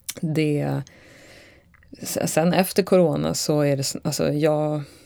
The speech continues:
sen är det så, det är väldigt svårt att säga var det är det kommer ifrån, om det är en push från corona, vilket jag i och för sig kanske också tror att det är det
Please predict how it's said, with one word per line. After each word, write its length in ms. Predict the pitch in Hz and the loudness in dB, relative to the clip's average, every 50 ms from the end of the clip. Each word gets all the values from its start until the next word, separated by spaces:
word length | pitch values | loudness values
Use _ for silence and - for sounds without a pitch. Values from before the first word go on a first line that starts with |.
| - _ _ _ _ _ _ - - _ - - _ - - | -20 _ _ _ _ _ _ -20 -14 _ -14 -14 _ -12 -10
sen 240 | - - 175 175 180 | -2 2 4 4 6
är 60 | 185 | 6
det 100 | 196 190 | 4 4
så, 120 | - - | 2 0
det 300 | - 180 208 202 202 196 | 2 2 2 2 4 4
är 80 | 208 202 | 6 6
väldigt 220 | 190 185 170 170 | 6 6 4 2
svårt 180 | - - 156 143 | 0 -2 -4 -4
att 40 | - | 0
säga 240 | - 156 151 147 147 | 0 2 2 4 2
var 200 | 139 147 147 143 | 2 2 2 2
det 60 | 143 | 2
är 80 | 143 139 | 2 2
det 100 | 135 139 | 2 0
kommer 380 | - - - 165 147 143 131 | -4 -2 -2 0 0 2 0
ifrån, 280 | 127 135 - - 143 143 | 0 0 -2 -4 -2 -2
om 140 | 139 143 147 | 0 0 0
det 120 | 147 143 | 0 2
är 40 | 139 | 2
en 240 | 139 139 143 143 143 | 2 0 0 -2 -4
push 280 | - - 147 143 - - - | -4 -4 -4 -4 -4 -8 -6
från 140 | - 143 139 | -6 -6 -4
corona, 440 | - 147 151 156 156 151 156 160 156 | -4 -2 0 0 0 0 0 0 0
vilket 200 | 147 147 156 143 | 0 -2 0 0
jag 140 | 143 139 - | 0 -2 0
i 80 | - - | -4 -6
och 40 | - | -6
för 100 | - 165 | -6 -4
sig 180 | - 151 151 143 | -2 -2 -2 -2
kanske 220 | - 143 143 151 | -4 -6 -4 -4
också 200 | 143 - - 139 | -6 -4 -6 -6
tror 180 | 135 - 143 139 | -4 -2 -4 -4
att 60 | 135 | -2
det 80 | - 135 | -2 -4
är 60 | 131 | -4
det 80 | - | -4